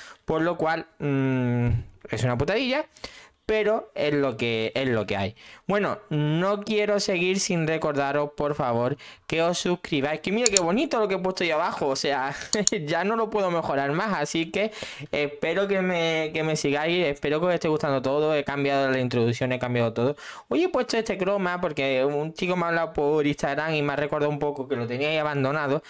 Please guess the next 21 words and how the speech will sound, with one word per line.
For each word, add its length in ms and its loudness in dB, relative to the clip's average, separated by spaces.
Y 60 -2
he 60 0
dicho, 180 -2
bueno, 200 0
pues 120 0
vamos 200 0
a 60 0
probarlo. 400 0
Pero 160 0
la 100 0
verdad 200 2
es 40 -6
que 100 -6
al 80 -6
ponerlo, 540 0
pues 160 2
la 120 -2
calidad 300 0
baja 180 -2
un 80 0
poquito. 360 -8